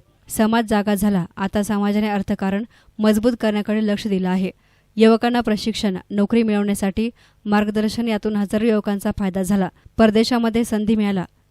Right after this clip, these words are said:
यापुढे युवकांना अर्थकारणमध्ये मार्गदर्शन होणार आहे. वाशी येथील अधिवेशनात देखील यावर चर्चा होऊन समाजाच्या फायद्याचे घडणार आहे, असं सांगत अधिवेशनासाठी तालुक्यातील नेते मंडळींनी सहकार्य केले. आमदार बबनराव पाचपुते यांना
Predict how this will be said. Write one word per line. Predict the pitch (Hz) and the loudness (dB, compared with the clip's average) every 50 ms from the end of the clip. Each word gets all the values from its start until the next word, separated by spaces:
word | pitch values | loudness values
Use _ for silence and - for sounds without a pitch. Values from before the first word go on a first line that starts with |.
| _ - | _ -2
यापुढे | 208 208 214 202 214 214 220 | 0 0 2 2 2 0 2
युवकांना | 226 214 208 208 202 - 208 214 214 | 2 0 0 -2 -2 -2 -2 -2 -2
अर्थकारणमध्ये | 202 202 202 - 220 208 - 202 202 202 202 196 196 190 202 240 - _ - - _ _ _ | -2 -2 -2 -2 -4 -4 -2 -2 -2 -2 -2 -2 -2 -2 -2 -2 -4 _ -16 -20 _ _ _
मार्गदर्शन | 214 214 208 214 214 220 220 214 214 - 240 | 0 2 2 2 2 2 2 2 2 2 0
होणार | 226 214 202 185 185 | 0 2 2 2 2
आहे. | 190 190 185 180 175 - _ _ _ _ _ - | 2 0 0 -2 -4 -6 _ _ _ _ _ -2
वाशी | 196 214 214 208 208 - 240 | 0 2 2 2 4 2 2
येथील | 240 269 254 | 2 4 2
अधिवेशनात | 233 220 226 226 214 214 - 233 214 | 2 2 2 0 0 0 0 -2 -4
देखील | 208 202 208 202 - 214 208 220 214 - - | -2 -2 -2 -2 -2 -2 -2 -2 -2 -2 -2
यावर | 214 202 202 202 220 220 | -2 0 0 0 0 0
चर्चा | - 214 202 196 196 - 202 | 0 -2 -2 -2 -2 -2 0
होऊन | 196 190 202 214 226 - _ _ _ _ _ _ - | 0 0 0 -2 -4 -8 _ _ _ _ _ _ -8
समाजाच्या | - - 226 214 214 220 226 240 - 262 226 | -2 0 0 2 2 2 2 0 0 0 0
फायद्याचे | 254 226 208 202 208 196 - 226 | 0 0 0 0 0 0 0 0
घडणार | 208 202 190 190 190 190 | 0 0 0 0 0 0
आहे, | 190 190 214 | 0 0 0
असं | 208 202 185 - 190 | 0 -2 -4 -6 -6
सांगत | - 208 190 190 196 214 214 - _ _ _ _ _ _ | -6 -4 -4 -2 -2 -4 -4 -6 _ _ _ _ _ _
अधिवेशनासाठी | - 214 196 226 226 220 226 - 247 240 233 - 233 220 254 247 226 | -2 2 4 4 4 4 2 2 0 0 0 0 0 0 -2 -2 -2
तालुक्यातील | 226 214 214 214 208 208 202 233 226 226 | 0 0 0 0 -2 -2 -2 -2 -2 -2
नेते | 208 202 190 208 196 | -2 -2 -2 -2 -2
मंडळींनी | 202 196 202 196 196 196 202 214 220 | -2 -2 -2 0 -2 -2 -2 -2 -4
सहकार्य | 202 - 208 208 208 - 202 185 185 | -4 -2 -4 -2 -2 -2 -2 -2 -2
केले. | 180 - 196 196 180 - _ _ _ _ _ _ _ _ _ - | -2 -2 -2 -2 -2 -4 _ _ _ _ _ _ _ _ _ -2
आमदार | 202 202 220 208 226 233 | 0 0 2 2 2 2
बबनराव | 226 220 208 226 226 233 233 208 | 2 2 2 2 2 2 2 2
पाचपुते | - 214 208 - 220 208 196 202 | 0 -2 -2 -2 -4 -4 -2 -2
यांना | 202 214 220 196 175 | -2 -2 -2 -2 -4